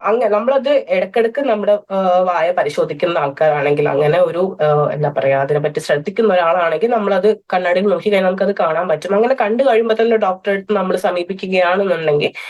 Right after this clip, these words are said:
നമുക്കത് നോക്കിയിട്ട് അത് നമ്മളത് എക്സാമിൻ ചെയ്ത് നോക്കും. നമുക്കത് അത്ര വലിയ ഡീപ്പ് അല്ല തോന്നിക്കഴിഞ്ഞാൽ നമുക്കത് ഫില്ലിംഗ് എല്ലാം ആയിട്ട് നമുക്കത് അപ്പൊ തന്നെ അത് അങ്ങ് അവിടെ വെച്ചിട്ട് നമുക്കത് നിർത്താം.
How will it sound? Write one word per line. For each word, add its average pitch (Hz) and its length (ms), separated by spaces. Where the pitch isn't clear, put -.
നമുക്കത് 214 560
നോക്കിയിട്ട് 185 640
അത് 151 140
നമ്മളത് 156 440
എക്സാമിൻ 165 540
ചെയ്ത് 180 280
നോക്കും. 165 440
നമുക്കത് 151 280
അത്ര - 220
വലിയ 165 240
ഡീപ്പ് 190 320
അല്ല 208 140
തോന്നിക്കഴിഞ്ഞാൽ 202 560
നമുക്കത് 262 200
ഫില്ലിംഗ് 233 400
എല്ലാം 208 180
ആയിട്ട് 190 220
നമുക്കത് 269 240
അപ്പൊ 240 300
തന്നെ 220 120
അത് 202 100
അങ്ങ് 202 180
അവിടെ 214 240
വെച്ചിട്ട് 202 280
നമുക്കത് 190 360
നിർത്താം. 151 300